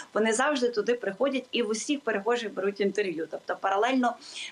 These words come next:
вони зустрічаються із, е, звичайно, із представниками влади, а потім із людьми простими. Люди, які це знають, інколи там стоять і ждуть, і розказують, як насправді, і кажуть, «Давайте нам, е, допомогу».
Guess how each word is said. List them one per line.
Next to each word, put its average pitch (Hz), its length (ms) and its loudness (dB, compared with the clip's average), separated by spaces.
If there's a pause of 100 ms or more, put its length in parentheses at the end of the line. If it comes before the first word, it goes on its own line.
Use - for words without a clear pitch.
вони 226 240 4
зустрічаються 240 920 0
із, 214 460 0
е, 202 400 4
звичайно, 220 380 -4
із 208 120 -6
представниками 226 720 -4
влади, 240 380 0
а - 60 -2
потім 220 480 -2
із 190 260 0
людьми 196 400 -2
простими. 180 420 -2
Люди, 277 340 2 (340)
які 220 240 2
це 277 140 2
знають, 311 380 2
інколи 254 280 2
там 254 160 2
стоять 254 500 0
і 247 100 0
ждуть, 214 720 -2
і 233 60 6
розказують, 269 640 0
як 277 160 -2
насправді, 208 680 -2 (320)
і 240 80 -2
кажуть, 294 400 -2
«Давайте 285 540 0
нам, 254 380 -2
е, 214 580 -2
допомогу». 208 600 -6